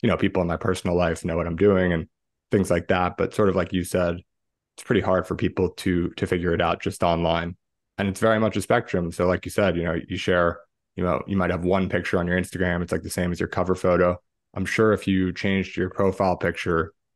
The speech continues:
or whatever, you know, maybe did a few things, um, yeah, you're, you're not pseudonymous. Anyone can sort of look you up and probably, you know, find out some stuff or whatever. But,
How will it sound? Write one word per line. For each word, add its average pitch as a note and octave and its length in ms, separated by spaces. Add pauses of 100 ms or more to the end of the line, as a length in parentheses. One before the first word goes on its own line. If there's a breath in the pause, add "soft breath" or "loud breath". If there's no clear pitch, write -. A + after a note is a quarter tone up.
(120)
or F2 100
whatever, F2 680 (420)
you F#2+ 60
know, F2+ 100
maybe F2+ 220
did F2+ 120
a E2+ 40
few G2 320
things, F2+ 760 (120)
um, F2 500 (720)
yeah, B2 220
you're, F#2+ 300
you're G#2 100
not G2+ 220
pseudonymous. F#2 480
Anyone F2+ 320
can F#2+ 140
sort F2+ 160
of F2 100
look F2+ 200
you F2+ 100
up F2 240
and E2 180
probably, F2+ 340
you E2+ 80 (240)
know, F2+ 120
find F2 260
out F2 160
some F2+ 120
stuff F2 360
or E2+ 60
whatever. F2 560 (520)
But, G2+ 420